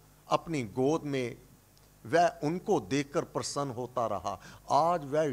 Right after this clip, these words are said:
युद्ध क्षेत्र में सम्मुख खड़े हैं, इनके मैं अपने वाणों से कैसे बींद पाऊंगा?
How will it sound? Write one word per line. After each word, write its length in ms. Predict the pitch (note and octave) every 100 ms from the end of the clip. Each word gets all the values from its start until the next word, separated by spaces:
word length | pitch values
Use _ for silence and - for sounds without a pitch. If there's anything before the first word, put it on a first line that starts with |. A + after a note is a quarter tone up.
| G2 A2+
युद्ध 220 | G#3+ G3+
क्षेत्र 580 | - - D3 C#3+ E3 D#3
में 160 | D#3
सम्मुख 520 | C3+ D3 D3 E3+ D#3+
खड़े 200 | - E3 E3
हैं, 160 | F#3 G3+ - G3
इनके 520 | F3+ F#3 F#3+ A#3 G#3+ G#3+ - - - - - - - - - - - - - - - - _ -
मैं 200 | C#3 E3+
अपने 360 | G3+ F#3 G3+ G3+
वाणों 380 | B2 C3 D#3+ F#3+
से 180 | F3+ G3
कैसे 560 | - D#3+ E3 - G3+
बींद 320 | E3 D3+ D3 B2
पाऊंगा? 540 | G#2 F#2 F#2 - -